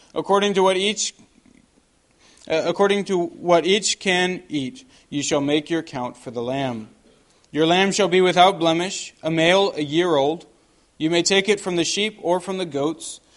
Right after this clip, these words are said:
and you shall keep it until the fourteenth day of this month, when the whole assembly of the congregation of Israel shall kill their lambs at twilight. Then they shall take some of the blood and put it on the doorposts and the lintel of the houses in which they eat it.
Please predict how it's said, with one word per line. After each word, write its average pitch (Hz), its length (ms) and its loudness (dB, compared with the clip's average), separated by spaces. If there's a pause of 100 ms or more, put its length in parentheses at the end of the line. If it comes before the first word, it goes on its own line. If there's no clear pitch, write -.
(180)
and 160 100 -4
you 185 120 0
shall 190 180 0
keep 254 260 -6
it 147 120 0
until 151 320 -2
the 160 100 -2
fourteenth 196 540 -6
day 180 220 0
of 180 100 -6
this 180 200 -4
month, 127 380 -6 (280)
when 151 120 -2
the 151 120 2
whole 190 260 4
assembly 185 420 -2
of 180 80 -2
the 175 80 -6
congregation 139 720 -8
of 127 140 -8
Israel 110 380 -10
shall 117 240 -12
kill 147 260 -4
their 151 160 -2
lambs 110 400 -10
at 95 180 -18
twilight. 120 600 -8 (640)
Then 156 140 -2
they 170 80 6
shall 190 180 2
take 190 220 0
some 190 160 0
of 185 80 0
the 175 80 2
blood 165 340 6
and 143 160 -2
put 175 160 -2
it 180 120 0
on 175 140 2
the 202 60 0
doorposts 165 680 -2
and 156 120 -6
the 156 80 0
lintel 160 560 -4 (240)
of 156 140 -4
the 156 140 0
houses 170 400 2
in 165 120 0
which 151 200 -4
they 151 160 -4
eat 156 240 -2
it. 123 240 -8